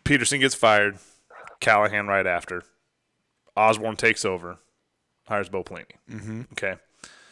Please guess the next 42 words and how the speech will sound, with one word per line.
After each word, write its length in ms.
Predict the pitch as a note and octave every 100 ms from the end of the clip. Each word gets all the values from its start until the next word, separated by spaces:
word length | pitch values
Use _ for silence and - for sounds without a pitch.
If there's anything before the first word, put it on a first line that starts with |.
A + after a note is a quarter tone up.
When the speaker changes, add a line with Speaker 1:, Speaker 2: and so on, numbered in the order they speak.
| _ _ _ _ _ _ _ _ _ _ _ _
Speaker 1:
Not 180 | C#3+ C#3+
so 100 | -
much 160 | C#3+ B2
that 320 | B2+ G#2+ _ -
Osborne 520 | A#2 A#2 A#2+ A#2+ A#2
wanted 420 | A2+ A2 G2+ G2 _ -
to 120 | A2+
have 200 | A2+ G2+
his 220 | B2 G#2+
guy 300 | G2+ G#2 G2+
in 140 | F#2 F2+
there. 200 | F#2 G2
You 140 | A2
know 80 | G#2
what 100 | G2+
I 20 |
mean? 120 | G2+
It's 120 | G2+
not. 240 | A#2+ G2+ - -
He, 380 | A2+ C3 B2 B2+
I 60 | B2+
don't 140 | C3 A2+
think 140 | A2+
he 120 | B2+
looked 200 | A#2 G#2+
at 120 | G#2
it 80 | F#2+
that 200 | F#2+ D#2+
way. 120 | F2 - - _ -
Speaker 2:
Right. 240 | B2 A#2+
Speaker 1:
Right? 200 | F#2+ - _ _ _ _ -
But 140 | A#2
then 300 | B2 A2+ G#2 _ -
Eichhorst 500 | B2 - B2 G#2 -
comes 280 | G#2 F2+
in, 160 | F#2 E2+
right? 300 | E2+ G3 G#3 _ _ _ - _ _ _ _ _ _
Bo 220 | A2 B2
Pelini's 280 | C3 B2+ A2+
a 40 |
nine-win 340 | A#2+ A#2 A#2
coach. 460 | G#2+ A#2+ F#2 - -